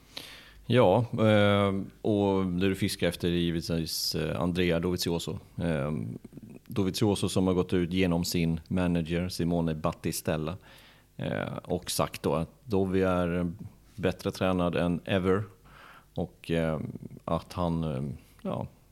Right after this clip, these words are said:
han, han är redo om Honda ringer. Jag tror inte Honda har ringt för att de vet inte riktigt själva hur lång tid är Marquez borta. Och, och vi var inne på det här i föregående poddar också. Jag står fast fortfarande vid den analysen att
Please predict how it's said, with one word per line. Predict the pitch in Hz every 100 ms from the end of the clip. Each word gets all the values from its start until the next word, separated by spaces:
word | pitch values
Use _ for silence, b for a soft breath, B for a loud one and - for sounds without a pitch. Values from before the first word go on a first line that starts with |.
| -
han, | - 98
han | 101 110
är | 113
redo | 113 101 85
om | 95
Honda | 107 92 82
ringer. | 71 - 110 B B B B B B
Jag | - 107 98
tror | 139
inte | 135 104
Honda | 107 98
har | 85 85
ringt | 82 107 117
för |
att | 90
de | 98 113
vet | 135 131
inte | 135
riktigt | 117 -
själva | - 117 - 120 - - _
hur | 110 120
lång | 123 107
tid | 107 101 92 95
är |
Marquez | 90 82 - -
borta. | 92 - - - b b b b b b
Och, | 92 87 -
och | 101
vi | 104
var | 101
inne | 110 104
på | 101
det |
här | 98
i | 90
föregående | 95 87 82 85
poddar | 92 87 82
också. | 82 90
Jag | 87
står | -
fast | - 92 - -
fortfarande | - 104 - 85 98
vid | 98
den | 90 87 - _ -
analysen | 90 90 87 78 - 85
att | 82 -